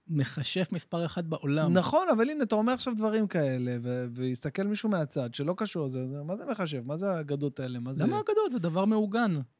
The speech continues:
Speaker 1: מה, כישוף?
Speaker 2: יש כישו-, יש כשפים.
Speaker 1: ודאי.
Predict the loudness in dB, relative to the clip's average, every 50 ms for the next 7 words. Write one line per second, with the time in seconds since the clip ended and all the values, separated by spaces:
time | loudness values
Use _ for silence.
0 | _ -6 -6 -6 -6 -8 -8 -6 -4 -4 -4 -4 -6 -12 -20 _ _ _ _ _
1 | _ _ _ _ _ _ _ _ _ _ _ _ _ _ _ _ _ -4 0 2
2 | 4 4 2 2 -2 -4 -4 -4 0 2 2 2 2 2 0 0 -2 -2 -2 -2
3 | -4 -4 -4 0 4 6 6 6 6 2 0